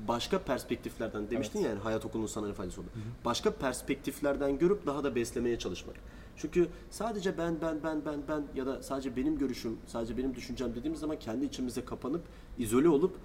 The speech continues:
Speaker 1: aslında bir bağlamda yok oluyoruz. Gelişme fırsatımız da olmuyor. Hayat okulunun bana da en önemli faydalarından bir tanesi bu oldu yani.
Speaker 2: Ee, ben ma-, maskülenite kavramına bir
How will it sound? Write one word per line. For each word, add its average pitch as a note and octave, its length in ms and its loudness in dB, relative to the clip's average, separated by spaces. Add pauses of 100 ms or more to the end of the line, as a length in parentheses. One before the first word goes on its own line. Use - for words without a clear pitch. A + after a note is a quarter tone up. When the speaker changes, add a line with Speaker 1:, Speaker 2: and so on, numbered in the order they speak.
(200)
Speaker 1:
aslında F#3+ 320 4
bir G#3 200 0
bağlamda F#3 380 4
yok D#3 260 6
oluyoruz. F2+ 380 0
Gelişme A2+ 440 0 (140)
fırsatımız A2 520 0
da A#2+ 40 2
olmuyor. F#2+ 380 2 (600)
Hayat E3 200 0
okulunun D#3 300 2
bana D3 180 2
da C3+ 140 2
en C3 140 2
önemli A#2 360 -2
faydalarından G2+ 540 -2
bir F#2 60 -8
tanesi F#2+ 280 -8
bu - 40 -6
oldu - 180 -8
yani. - 180 -14 (1500)
Speaker 2:
Ee, A#2 240 -2 (140)
ben F3 240 4 (440)
ma-, A#2+ 200 2 (300)
maskülenite E3+ 720 0
kavramına B2 600 2
bir F#2+ 180 -2